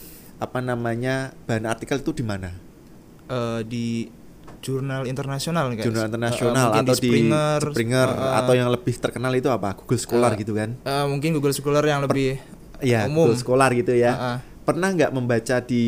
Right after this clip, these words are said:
Speaker 1: bawah, bagian bawah Google Scholar itu ada apanya? Ada tulisannya?
Speaker 2: Eh,
Speaker 1: Ingat nggak?
Speaker 2: tulisan ini,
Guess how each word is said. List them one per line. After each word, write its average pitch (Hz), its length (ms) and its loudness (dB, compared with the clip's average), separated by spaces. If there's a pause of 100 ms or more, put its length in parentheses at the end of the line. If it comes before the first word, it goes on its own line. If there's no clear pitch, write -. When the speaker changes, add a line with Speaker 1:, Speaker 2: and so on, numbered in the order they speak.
(140)
Speaker 1:
bawah, 113 280 2
bagian 127 320 0
bawah 117 240 4
Google 120 220 0
Scholar 131 300 -2
itu 127 160 -2
ada 127 200 -2
apanya? 104 480 -6 (600)
Ada 117 240 -2
tulisannya? 110 600 -2 (440)
Speaker 2:
Eh, 151 640 -6 (180)
Speaker 1:
Ingat 127 180 -4
nggak? - 160 -2
Speaker 2:
tulisan 147 260 -10 (1120)
ini, 143 360 -6